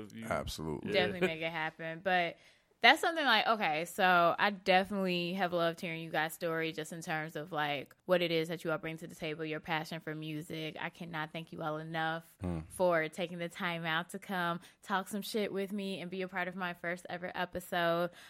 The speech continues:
Speaker 3: Um, so I'm just going to into the last little piece of my show, which is actually gonna be my motivational message. Um, I think that, uh, with this <laughs> show being aired on Monday,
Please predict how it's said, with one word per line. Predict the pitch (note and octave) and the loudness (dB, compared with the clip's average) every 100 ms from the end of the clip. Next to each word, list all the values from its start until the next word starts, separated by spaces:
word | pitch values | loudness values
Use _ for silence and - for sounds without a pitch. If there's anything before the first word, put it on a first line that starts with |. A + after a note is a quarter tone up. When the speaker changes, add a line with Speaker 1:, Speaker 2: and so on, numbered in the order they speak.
| - | -4
Speaker 3:
Um, | - F3+ E3+ D#3 | 2 4 4 0
so | G3 - F3 | -4 0 2
I'm | F3+ A3+ C#4 | 4 2 2
just | C4+ B3 - | -2 -6 -2
going | F#3 F3+ | 0 0
to | F3+ E3 | -4 -8
into | E3+ | -8
the | E3 | -8
last | D#3+ D#3+ D#3 D#3+ E3 E3 E3 | -6 -2 0 0 0 -4 -6
little | D#3+ D#3+ | -6 -6
piece | F#3 - D#3+ D3+ D3+ - | -8 -8 -6 -6 -8 -8
of | - D3+ F3 - - - - | -6 -6 -8 -14 -20 -20 -12
my | E3+ E3 | -2 0
show, | D#3+ - E3+ D#3+ | 0 0 0 2
which | D#3+ E3 E3 | 0 -2 -6
is | E3 | -4
actually | D3+ E3 E3 D#3+ | -2 -4 -6 -4
gonna | D#3+ D#3 | -4 -4
be | D#3 D#3 | -6 -6
my | D3+ | -6
motivational | D3+ D3+ D3 D3 D3 - D#3+ | -6 -6 -6 -6 -8 -10 -10
message. | D#3 D#3 - D#3 D3+ F3 - - - - | -8 -8 -6 -6 -6 -10 -20 -20 -16 -4
Um, | D#3 D3 C#3 C3 - _ - | 0 0 -2 -6 -12 _ -4
I | E3+ | -2
think | - F#3+ F3 - - | -2 -6 -6 -12 -4
that, | E3 D#3 D3+ D3+ - - _ _ _ _ | 0 2 2 0 -4 -10 _ _ _ _
uh, | - E3 D#3 - - | -6 -4 -4 -8 -4
with | F#3 F3 - - | -2 -2 -6 -18
this | E3+ F#3+ - | -4 -2 0
<laughs> | |
show | G#3 G#3 | 0 0
being | F3+ G#3+ G3+ | 0 0 -2
aired | E3+ E3+ E3 | -2 -2 -2
on | D#3 | -4
Monday, | D#3 E3 F#3 B3+ | -4 -6 -4 -4